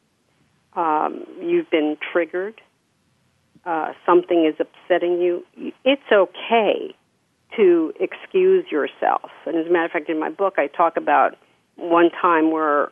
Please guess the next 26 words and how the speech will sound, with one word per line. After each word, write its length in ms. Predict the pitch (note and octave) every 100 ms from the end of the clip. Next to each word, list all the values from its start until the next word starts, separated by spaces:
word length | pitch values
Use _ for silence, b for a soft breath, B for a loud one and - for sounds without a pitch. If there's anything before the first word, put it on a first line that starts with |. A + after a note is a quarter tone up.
| -
I 180 | F#3 F#3+
just, 260 | F#3 D#3+ - _ _ _ _ _ _ _ _ _ -
I 140 | F#3
just 200 | F3+ E3+ -
simply 340 | F3 - C3+
needed 520 | D3 E3 E3 D#3 D3 -
to 100 | D3
excuse 580 | C3 - - - E3+ D#3+ -
myself 420 | D#3+ C#3+ - D3
and 80 | D3+ -
say, 100 | C#3+
"You 60 | D#3+
know 160 | E3+
what? 300 | D#3+ E3+ E3 - _ - _
I'm 180 | F3 D#3 -
so 140 | C3+ B2+ -
sorry. 420 | C3+ A#2 E2 - _ _ b b b b
I've 140 | G3 G3+
been 120 | F#3+
having 340 | E3 F#3+ F#3
this 100 | E3 -
little 200 | E3 D3+ - _
stomach 280 | F#3 F3 F#3 -
flu, 420 | G#3+ G#3 G#3+ G#3+ G#3+ _ _ _ _ _ B B B B _
and, 680 | F3+ E3 E3 D#3 D#3 D3+ D#3
um, 380 | - E3+ D3 C#3